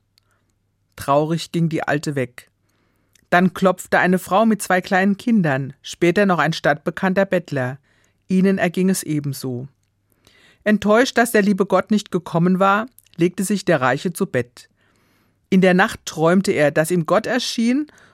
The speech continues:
und er machte ihm Vorwürfe. „Du bist nicht zu meinem Fest gekommen.“ Gott erwiderte ihm: „Dreimal habe ich bei dir angeklopft,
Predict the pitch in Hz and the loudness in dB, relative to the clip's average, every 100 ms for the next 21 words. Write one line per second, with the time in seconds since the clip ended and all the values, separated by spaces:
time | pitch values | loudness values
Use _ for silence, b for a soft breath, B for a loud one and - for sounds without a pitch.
0 | b - 202 202 190 - - 240 - 156 | b 0 2 4 2 0 -4 -4 -2 -2
1 | 135 123 120 117 - 110 117 _ _ _ | 0 0 -4 -4 -8 -10 -12 _ _ _
2 | - 196 214 - 196 190 - 180 156 151 | -4 0 0 0 0 0 0 0 2 0
3 | 214 - - 196 - 151 123 120 127 _ | 0 -2 -4 -12 -4 -4 -2 -6 -12 _
4 | _ _ _ _ _ _ _ - 160 - | _ _ _ _ _ _ _ -2 -2 0
5 | 160 156 160 156 156 - 147 131 147 _ | -2 0 0 0 -2 -6 -6 -6 -10 _
6 | _ _ _ _ _ - 151 208 254 262 | _ _ _ _ _ -2 2 4 4 2
7 | 226 208 226 214 214 240 - 240 175 - | 2 -2 0 0 2 0 0 0 -2 -4
8 | 123 - - - | -6 -6 -20 -20